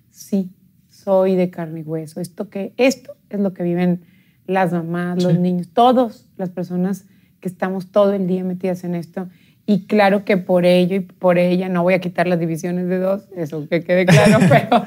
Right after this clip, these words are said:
Speaker 1: sí voy a hacer que, que, que podamos trabajar y que, y que Nuevo León sea mejor por ellos, porque yo quiero que para ellos sea mejor. Hoy en la mañana Alejandro,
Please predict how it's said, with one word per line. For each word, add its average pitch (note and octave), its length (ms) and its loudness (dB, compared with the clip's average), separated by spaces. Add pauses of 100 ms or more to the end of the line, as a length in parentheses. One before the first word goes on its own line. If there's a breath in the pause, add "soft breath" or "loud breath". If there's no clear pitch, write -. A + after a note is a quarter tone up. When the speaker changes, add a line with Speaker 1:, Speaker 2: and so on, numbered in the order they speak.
(320 loud breath)
Speaker 1:
sí A#3 220 6
voy G3+ 380 6
a F#3+ 40 4
hacer F#3 460 2
que, F3+ 340 2 (340 soft breath)
que, F3 440 0
que F#3+ 100 2
podamos G3 800 2
trabajar F3+ 480 -2
y F#3+ 60 -2
que, F#3 260 -10
y F3+ 80 -4
que F3 180 -4
Nuevo E3+ 260 -2
León F#3+ 300 0 (320 soft breath)
sea G3 380 0
mejor G3 540 2
por F#3+ 220 -2
ellos, C4 220 2
porque F3+ 300 -6
yo F#3+ 160 -6
quiero A#3+ 240 -6
que - 80 -12
para F#3+ 180 -4
ellos F3 180 -6
sea F3 100 -12
mejor. D#3+ 340 -12 (420 soft breath)
Hoy G3+ 180 4
en A3+ 80 4
la A#3 80 4
mañana F#3+ 240 0
Alejandro, F#3 600 -6